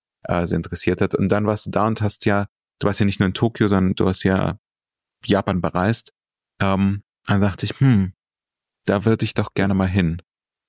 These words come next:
Ähm, was, was hat dich dazu bewogen, diese Reise anzutreten? Und du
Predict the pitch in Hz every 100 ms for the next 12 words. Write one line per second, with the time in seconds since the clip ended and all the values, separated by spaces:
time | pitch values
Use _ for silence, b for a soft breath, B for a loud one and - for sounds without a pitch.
0 | _ 104 95 92 95 95 - - _ _
1 | _ - 110 120 - - - _ _ _
2 | _ _ 107 117 120 - - - 107 -
3 | 107 101 107 113 120 117 110 - _ _
4 | - 104 104 104 107 - 107 110 110 -
5 | 110 110 110 - 101 101 - _ _ _
6 | _ _ - 98 98 101 -